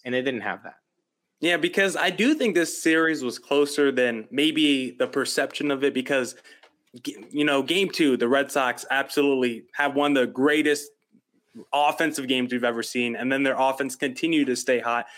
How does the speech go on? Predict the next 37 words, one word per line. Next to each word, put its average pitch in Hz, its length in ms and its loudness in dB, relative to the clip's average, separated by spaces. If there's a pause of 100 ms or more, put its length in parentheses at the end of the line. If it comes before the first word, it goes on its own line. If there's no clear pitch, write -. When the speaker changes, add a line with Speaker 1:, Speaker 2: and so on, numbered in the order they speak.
(140)
Speaker 2:
the 139 80 0
next 151 260 -2
two 156 100 4
games. 143 320 0
But 135 280 0
like 156 160 -2
we 196 160 2
were 190 120 4
saying, 190 400 0
game 214 240 0
three, 240 220 2
that 180 140 2
was 269 100 2
a 240 60 4
walk-off 170 580 2
win 139 220 0
by 113 120 0
the 107 60 -2
Red 107 180 -2
Sox. 110 200 -4
That 185 120 2
went 233 200 0
thirteen 170 420 0
innings. 104 280 -6
That, 131 240 2
that, 185 240 0 (300)
that's 190 280 -2
the 185 100 4
definition 156 640 0
of 110 100 -4
a 107 60 -4
coin 117 240 -6
flip. 123 220 -2
And 135 100 -2
then 151 200 2
game 208 280 0
four, 208 380 2